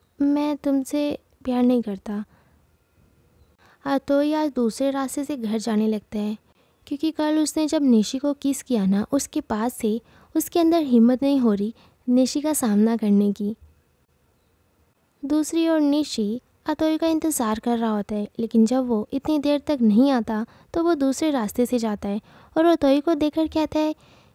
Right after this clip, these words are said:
कि अगर तुम इस रास्ते से आओगे तो हम कभी भी मिल नहीं पाएंगे। अतोई कहता है, "पर मेरे अंदर हिम्मत नहीं हो रही थी आने की।" निशी कहता है, "पर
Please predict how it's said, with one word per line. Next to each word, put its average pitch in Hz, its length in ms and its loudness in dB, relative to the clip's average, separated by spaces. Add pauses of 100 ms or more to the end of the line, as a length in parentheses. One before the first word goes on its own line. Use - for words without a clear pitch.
(120)
कि 349 60 -2
अगर 320 260 4
तुम 330 240 4
इस 320 200 0
रास्ते 285 340 0
से 262 120 -2
आओगे 214 340 0
तो 330 120 0
हम 339 200 4
कभी 269 340 0
भी 330 80 4
मिल 240 280 6
नहीं 285 240 6
पाएंगे। 214 520 2 (1500)
अतोई 254 380 -2
कहता 277 340 -2
है, 269 80 -2
"पर 277 200 -2
मेरे 269 220 2
अंदर 277 220 0
हिम्मत 254 360 4
नहीं 285 200 0
हो 240 160 0
रही 214 200 -2
थी 247 220 -4 (960)
आने 240 280 0
की।" 247 260 -2 (1040)
निशी 254 300 2
कहता 285 340 -2
है, 294 160 0
"पर 302 240 -2